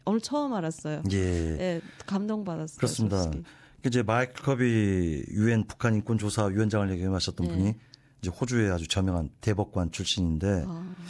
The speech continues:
Speaker 2: 그분이 이제 그 보고서를 발표한 직후 한인 동포 사회에 오셔서 이제 강연을 하시면서 이 보고서가, 어, 책장에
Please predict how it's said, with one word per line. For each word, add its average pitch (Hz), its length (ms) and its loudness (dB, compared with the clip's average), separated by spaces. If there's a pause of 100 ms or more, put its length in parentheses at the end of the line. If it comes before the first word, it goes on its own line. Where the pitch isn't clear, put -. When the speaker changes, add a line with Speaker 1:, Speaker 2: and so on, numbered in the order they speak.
(440)
Speaker 2:
그분이 156 380 2
이제 123 220 2
그 107 120 2
보고서를 135 420 2
발표한 110 340 2
직후 87 640 -4
한인 151 400 2
동포 117 260 -2
사회에 92 360 0
오셔서 82 360 -4
이제 78 120 -6
강연을 92 500 0
하시면서 101 720 -2 (1080)
이 98 420 0
보고서가, 101 880 0 (520)
어, - 220 -8 (100)
책장에 139 500 -2